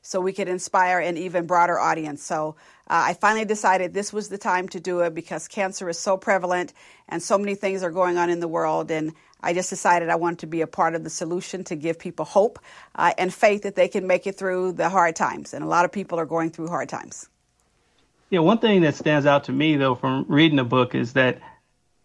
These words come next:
Speaker 2: cancer isn't the only thing that you've had to overcome. I mean, you don't hold back on the many challenges you faced in your life.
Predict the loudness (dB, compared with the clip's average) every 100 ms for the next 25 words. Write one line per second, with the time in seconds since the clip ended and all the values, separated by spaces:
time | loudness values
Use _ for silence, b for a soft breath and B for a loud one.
0 | _ 0 4 4 4 4 4 2 2 2
1 | 2 2 0 0 0 -2 0 0 2 0
2 | -2 -4 0 2 0 -2 -2 -2 0 2
3 | 2 0 0 2 4 6 4 2 0 0
4 | -2 -2 -2 -4 0 2 2 0 -2 -2
5 | -6 -4 -4 -4 -4 -2 2 4 4 2